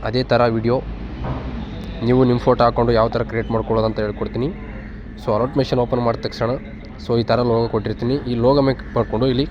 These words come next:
ಕಲರ್ ಮತ್ತು ಫಿಲ್ ಮೇಲೆ ಕ್ಲಿಕ್ ಮಾಡ್ಕೊಂಡು so ಫೋಟೋನ ರಿಪ್ಲೇಸ್ ಮಾಡ್ಕೊಳ್ಬೋದು. So ನಾನು ಅಲರ್ಟ್ ಮೆಷಿನ್ ಲೋಗೋನೇ ಆ್ಯಡ್ ಮಾಡ್ಕೊತೀನಿ ಈ ಥರ. So ಫೋಟೋ ನಿಮಗೆ ಎಲ್ಲ ರಿಪ್ಲೇಸ್ ಮಾಡಿ ಗೊತ್ತಿದೆ. So just ನಾನು ಅಲರ್ಟ್ ಮೆಷಿನ್ ಲೋಗೋ ತೆಗೆದು so ಕೈಮಾಸ್ಟ್ ಲೋಗೋ ತೆಗೆದು ಅಲರ್ಟ್ ಮೆಷಿನ್ ಲೋಗೋನ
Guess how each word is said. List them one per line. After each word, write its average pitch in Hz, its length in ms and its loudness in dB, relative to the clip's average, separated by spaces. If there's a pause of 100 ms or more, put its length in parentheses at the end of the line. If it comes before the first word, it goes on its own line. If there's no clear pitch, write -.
ಕಲರ್ 127 260 2
ಮತ್ತು 131 240 0
ಫಿಲ್ 120 180 0
ಮೇಲೆ 110 120 -2
ಕ್ಲಿಕ್ 107 160 -8
ಮಾಡ್ಕೊಂಡು 113 320 -2 (680)
so 117 160 2
ಫೋಟೋನ 131 280 4 (120)
ರಿಪ್ಲೇಸ್ 113 300 -4
ಮಾಡ್ಕೊಳ್ಬೋದು. 104 420 -2 (120)
So - 100 0
ನಾನು 131 180 4
ಅಲರ್ಟ್ 143 240 2
ಮೆಷಿನ್ 139 240 0
ಲೋಗೋನೇ 127 260 -2 (540)
ಆ್ಯಡ್ 120 180 2
ಮಾಡ್ಕೊತೀನಿ 107 480 -4
ಈ - 80 -6
ಥರ. 101 100 0 (680)
So 104 200 -4
ಫೋಟೋ 214 280 0
ನಿಮಗೆ 151 220 6 (120)
ಎಲ್ಲ 135 140 6 (100)
ರಿಪ್ಲೇಸ್ 131 340 0
ಮಾಡಿ 127 140 4 (120)
ಗೊತ್ತಿದೆ. 117 340 0 (460)
So 117 120 -2 (100)
just 120 260 0
ನಾನು 127 160 2 (840)
ಅಲರ್ಟ್ 113 240 -2
ಮೆಷಿನ್ 120 300 0
ಲೋಗೋ 113 220 2 (520)
ತೆಗೆದು 123 260 2 (800)
so 117 80 2 (120)
ಕೈಮಾಸ್ಟ್ 120 400 2
ಲೋಗೋ 123 220 4
ತೆಗೆದು 139 280 -2
ಅಲರ್ಟ್ 127 200 -2
ಮೆಷಿನ್ 123 240 0
ಲೋಗೋನ 117 240 0